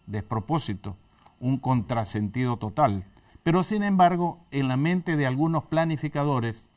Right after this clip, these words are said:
algunos de los cuales están en esa institución que no tiene razón de existir en el país, que se llama semplades, desde ahí salen estas ideas:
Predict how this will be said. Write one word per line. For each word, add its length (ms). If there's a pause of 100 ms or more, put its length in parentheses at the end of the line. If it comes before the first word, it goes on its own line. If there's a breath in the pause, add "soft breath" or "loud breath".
(800 soft breath)
algunos 380
de 80
los 120
cuales 280
están 300
en 80
esa 240
institución 560
que 160
no 240
tiene 320
razón 420
de 60
existir 440
en 120
el 100
país, 300
que 100
se 60
llama 240
semplades, 800 (500 soft breath)
desde 240
ahí 160
salen 300
estas 240
ideas: 520